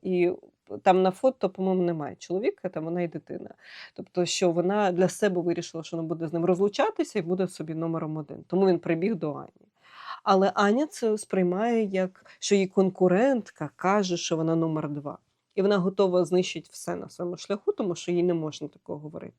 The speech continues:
Вона записує мільйон роликів, де вона якісь російські пісні йому. Я просто подивилась вчора, ем, її ці сторіс, е, як там, що «послухай ці слова, це про тебе»,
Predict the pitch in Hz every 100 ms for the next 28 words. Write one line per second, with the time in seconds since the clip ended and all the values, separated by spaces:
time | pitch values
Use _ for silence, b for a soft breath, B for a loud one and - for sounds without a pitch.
0 | _ 240 233 233 262 - 240 233 208 226
1 | 220 b b - 185 202 214 202 - 190
2 | 180 185 185 190 185 190 185 - B -
3 | 190 202 202 - 185 196 190 - 180 190
4 | 175 175 175 185 180 - - - 160 147
5 | 143 - 160 156 160 B B B - 208
6 | 202 196 208 78 175 160 160 - - -
7 | 269 277 240 - - B B - 175 170
8 | 170 - 170 185 190 - - 160 156 -
9 | - 165 156 147 _ _ _ _ _ _
10 | _ _ _ - 208 - 202 185 165 160
11 | 170 - 175 165 190 214 185 - 170 -
12 | 165 - 180 214 185 170 170